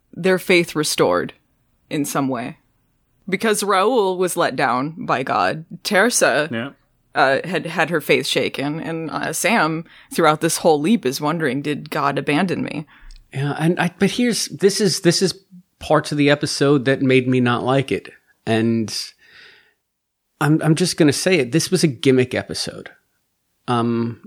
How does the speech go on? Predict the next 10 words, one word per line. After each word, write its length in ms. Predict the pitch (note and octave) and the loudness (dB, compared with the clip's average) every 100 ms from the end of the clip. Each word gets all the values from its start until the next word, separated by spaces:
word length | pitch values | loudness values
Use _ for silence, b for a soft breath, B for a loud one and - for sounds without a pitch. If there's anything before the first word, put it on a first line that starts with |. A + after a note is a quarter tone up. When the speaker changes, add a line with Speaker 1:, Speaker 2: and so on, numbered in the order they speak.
| - | -2
Speaker 2:
Oh! 440 | C4+ C4+ G3 D3+ _ _ - | 2 2 0 -2 _ _ -2
<laughs> 1500 | - - - E5+ - - - - F4+ - F#4+ - F4 - - | 0 0 0 -4 -6 -10 -12 0 0 0 -4 -2 -6 -6 -6
Sorry, 380 | G#3+ C#3 C3+ E3 - | -2 0 0 -2 -2
did 120 | G3 G3+ | 0 0
I 80 | |
do 140 | G#3 G#3+ | 0 0
that 120 | F#3+ | 2
out 160 | F#3+ E3+ | 0 2
loud? 240 | C#3+ C3+ | 0 2
<laughs> 60 | D#5 | 0